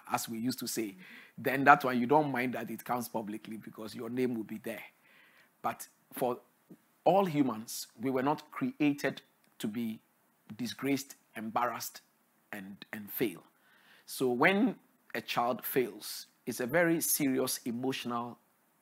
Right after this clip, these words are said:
stress that they go through. That's not a time to be shouting. Um, as is always said, um, when someone is already down, you don't need to kick the person.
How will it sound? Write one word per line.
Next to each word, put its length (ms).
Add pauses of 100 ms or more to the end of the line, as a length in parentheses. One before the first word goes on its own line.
(100)
stress 460
that 180
they 120
go 200
through. 280 (640)
That's 220
not 120
a 60
time 420
to 60
be 120
shouting. 440 (1400)
Um, 60 (640)
as 200
is 120
always 300
said, 260 (480)
um, 60 (1120)
when 180
someone 300
is 120
already 240
down, 220 (720)
you 80
don't 120
need 120
to 80
kick 240
the 100
person. 300